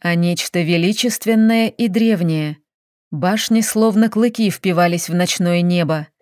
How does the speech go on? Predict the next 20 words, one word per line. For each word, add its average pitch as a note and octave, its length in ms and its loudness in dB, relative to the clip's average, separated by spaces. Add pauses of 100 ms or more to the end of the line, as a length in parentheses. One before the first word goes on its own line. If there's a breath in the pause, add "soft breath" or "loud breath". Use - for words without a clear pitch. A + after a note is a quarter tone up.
(180)
Стены F3+ 500 -2
из F3 140 -4
красного, F#3 540 0
почти F#3+ 380 0
кровавого F#3+ 580 2
камня G3+ 420 2
отливали G3 480 4
причудливыми G#3+ 800 0
бликами. F3 580 -2 (460)
Огни F#3 460 2
в A3 60 0
узких A3+ 420 -2
окнах F3 500 -2 (160)
горели F#3 520 2
подобно G#3 520 2
звездам, F#3 600 0
пойманным E3 480 0
в - 100 -10
каменную E3 520 0
паутину. E3+ 720 -4